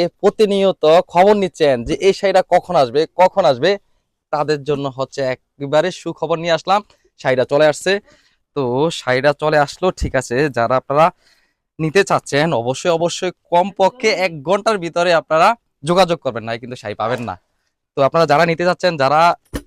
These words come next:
আগে বুকিং দিয়ে রাখছেন, তারা তো অবশ্যই তাদেরগুলো আলাদা রাখবেই। আর যারা নতুন নিতে চাচ্ছেন, তারা অবশ্যই এক ঘন্টার মধ্যে যোগাযোগ করবেন। সীমিত কালেকশন আছে, সীমিত বলতে তাও আমাদের কাছে একশো পিস already চলে আসছে টেলার থেকে।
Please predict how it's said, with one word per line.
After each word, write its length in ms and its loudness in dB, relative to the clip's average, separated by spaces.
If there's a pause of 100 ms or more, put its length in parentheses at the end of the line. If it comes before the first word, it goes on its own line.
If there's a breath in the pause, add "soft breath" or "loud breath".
(160)
আগে 160 -2
বুকিং 260 -8
দিয়ে 120 -2
রাখছেন, 180 -8
তারা 260 -2
তো 120 -4
অবশ্যই 280 -10
তাদেরগুলো 380 -4
আলাদা 240 -2
রাখবেই। 360 -6
আর 140 -2
যারা 140 -2 (140)
নতুন 260 -10
নিতে 160 -10
চাচ্ছেন, 200 -10
তারা 140 -4
অবশ্যই 300 -8
এক 80 -12
ঘন্টার 200 -12
মধ্যে 220 -12
যোগাযোগ 300 -4
করবেন। 180 -4 (760)
সীমিত 340 -6
কালেকশন 360 -4
আছে, 160 -6
সীমিত 260 -12
বলতে 200 -6
তাও 180 0
আমাদের 320 0
কাছে 140 -6
একশো 200 -8
পিস 120 -14 (120)
already 240 -6 (100)
চলে 140 0
আসছে 200 -4
টেলার 280 -10
থেকে। 160 -8